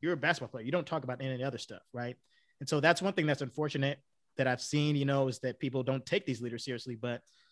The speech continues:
you know, these, they're, they're, they're making the change, you know, they're doing these things, but also we can't overlook, you know, the, you know, the strong Black businessmen and businesswomen, you know, out there, the lawyers, doctors, you know, those are also leaders, you know, that who are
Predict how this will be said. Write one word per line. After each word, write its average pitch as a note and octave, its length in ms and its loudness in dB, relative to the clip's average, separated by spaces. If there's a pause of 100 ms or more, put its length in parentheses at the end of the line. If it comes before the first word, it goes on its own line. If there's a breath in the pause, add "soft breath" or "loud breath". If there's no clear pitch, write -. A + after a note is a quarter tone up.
(160)
you B2 80 -10
know, B2 220 -4
these, C#3+ 280 0 (100)
they're, B2 220 -4
they're, C3 240 -2
they're C3 160 -2
making D#3 280 2
the C3+ 60 2
change, A2 500 -6
you A#2+ 100 -6
know, B2+ 140 -4
they're C3+ 80 -2
doing F#3 220 0
these C#3 120 -2
things, A#2 340 -8
but B2 240 -6 (640)
also F3 280 6
we D3+ 140 6
can't D3+ 300 6
overlook, C#3+ 480 4
you B2 100 -2
know, B2+ 240 0
the, A#2+ 460 -2 (240)
you C3 80 -6
know, B2 120 -4
the A#2 100 -10
strong D3 300 4
Black C3+ 220 4
businessmen D#3+ 500 4
and C3+ 240 2 (120)
businesswomen, D3 760 4
you D#3 100 0
know, D#3+ 100 2
out D#3+ 140 2
there, E3 140 4
the C#3+ 100 4
lawyers, D3 380 4
doctors, C#3+ 580 2 (280 soft breath)
you C#3 80 -2
know, C#3+ 120 4
those G3+ 300 6
are D#3 100 10
also D#3 280 6
leaders, A2+ 360 -4
you C3 80 -4
know, C#3 180 0
that C3+ 140 2
who C3+ 140 0
are C3 200 0